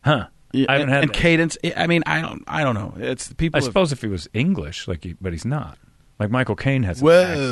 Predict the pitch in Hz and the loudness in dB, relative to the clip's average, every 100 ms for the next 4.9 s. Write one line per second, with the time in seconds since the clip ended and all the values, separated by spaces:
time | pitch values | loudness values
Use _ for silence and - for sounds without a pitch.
0 | 117 120 - - - 123 - - - - | -4 -8 -18 -10 0 2 2 -2 -10 -14
1 | - - - - - - 139 147 156 151 | -18 -20 -20 -20 -18 -8 -2 0 0 0
2 | 135 135 131 127 143 139 127 - 143 117 | 0 0 0 0 0 0 -2 0 0 2
3 | 127 123 - - 117 - 147 135 131 131 | 2 2 0 -4 -4 2 4 6 6 4
4 | - 139 - 175 - - - - | 4 0 4 2 2 -4 -4 -4